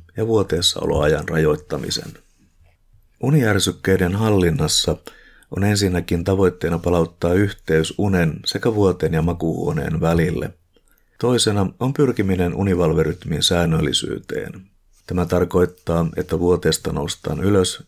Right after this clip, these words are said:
mikäli uni ei tule noin vartti tunnissa, ja myös poistutaan makuuhuoneesta,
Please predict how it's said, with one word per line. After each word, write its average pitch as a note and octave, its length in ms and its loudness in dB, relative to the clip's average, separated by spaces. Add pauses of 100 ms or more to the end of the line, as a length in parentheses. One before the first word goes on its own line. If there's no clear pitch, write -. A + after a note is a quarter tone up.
(140)
mikäli F2+ 280 -2
uni A2 280 0
ei E2 120 2
tule E2 280 -4
noin E2 240 -4
vartti F#2 400 -2
tunnissa, F#2+ 560 -2 (280)
ja G#2 60 -6
myös G#2 180 0
poistutaan F#2 580 -2
makuuhuoneesta, E2+ 960 0